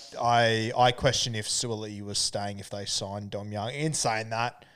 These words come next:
um, you know, obviously Daniel Tupou's getting older,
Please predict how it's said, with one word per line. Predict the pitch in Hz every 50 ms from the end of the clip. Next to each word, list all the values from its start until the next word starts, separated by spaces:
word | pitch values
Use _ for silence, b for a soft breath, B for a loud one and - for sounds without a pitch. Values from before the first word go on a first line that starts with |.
| b b b b b _ _ -
um, | 117 110 110 107 107 104 104 104 104 104 104 104 101 101 104 104 101 98 101 101 101 101 101 107 - _ _ _ _ _ _ _ _ _ _ -
you | 117
know, | 110 107 107 110 113
obviously | 117 110 107 - - -
Daniel | 113 110 107 101
Tupou's | - - 110 101 101 113 107 -
getting | 120 107 104 101 104
older, | 98 107 107 113 117 123 113 113